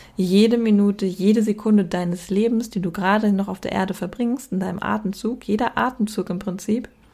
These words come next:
hast du die Möglichkeit, eine, einen neuen Weg zu beschreiten. Und ich finde diese Vorstellung einfach so schön, dass wir in jeder Minute mit jedem Atemzug, den wir tätigen, immer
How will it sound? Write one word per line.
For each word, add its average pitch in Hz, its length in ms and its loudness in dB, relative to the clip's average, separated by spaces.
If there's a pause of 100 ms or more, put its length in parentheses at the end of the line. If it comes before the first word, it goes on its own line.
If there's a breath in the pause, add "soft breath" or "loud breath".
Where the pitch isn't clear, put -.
(1040 loud breath)
hast 220 200 -2
du 269 60 2
die 214 120 4
Möglichkeit, 208 1040 4 (920 soft breath)
eine, 202 800 6 (180)
einen 196 200 4
neuen 196 300 6
Weg 214 220 4
zu 165 120 -2
beschreiten. 185 800 -2 (480 soft breath)
Und 196 100 6
ich 190 80 2
finde 226 160 0
diese 214 180 0
Vorstellung 190 560 0
einfach 185 260 -4
so 190 200 -6
schön, 208 640 2 (460 loud breath)
dass - 220 -2
wir 190 380 2 (140)
in 190 220 2
jeder 214 280 4
Minute 196 480 4
mit 185 180 -2
jedem 196 300 2
Atemzug, 190 540 -2
den 185 160 -2
wir - 160 -4
tätigen, 196 720 0 (520 loud breath)
immer 220 640 4